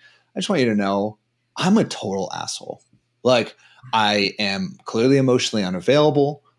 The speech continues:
I cannot give you what you need. I come in hot, then I'm cold. I have been very rude to you over the past three months. Clearly, our dynamic is terrible, and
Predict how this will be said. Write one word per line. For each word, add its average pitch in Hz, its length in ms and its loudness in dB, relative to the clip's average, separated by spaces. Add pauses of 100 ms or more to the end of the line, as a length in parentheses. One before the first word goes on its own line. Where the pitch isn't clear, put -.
(120)
I 98 440 0
cannot 104 360 -2
give 123 180 0
you 127 160 6
what 113 220 2
you 95 160 -2
need. 147 460 4 (340)
I 90 320 0
come 101 260 0
in 90 140 0
hot, 143 400 2
then 87 140 -4
I'm 82 260 -8
cold. 151 560 4 (540)
I 82 560 0
have 101 200 -2
been 98 440 0 (120)
very 98 280 2
rude 131 400 4
to 160 140 2
you 147 300 6
over 110 200 0
the 101 60 0
past 101 360 -2
three 104 180 2
months. 131 400 2
Clearly, 139 480 4
our 123 120 6
dynamic 107 500 0
is 80 160 -6
terrible, 131 680 2
and 101 440 0